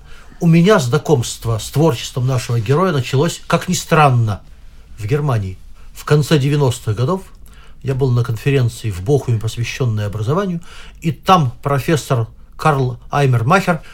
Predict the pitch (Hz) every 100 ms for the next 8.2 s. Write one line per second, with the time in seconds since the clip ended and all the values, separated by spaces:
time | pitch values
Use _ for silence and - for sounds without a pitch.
0 | - - 151 147 165 - 190 147 139 127
1 | 107 92 - - - - - 101 185 -
2 | - 185 - - - 135 123 135 120 120
3 | 156 151 165 - - - - - - -
4 | - - - 104 165 165 170 - - -
5 | - 117 117 110 107 98 95 - 113 160
6 | - - - - - - - - 95 90
7 | 131 143 139 131 - - - 107 110 104
8 | 120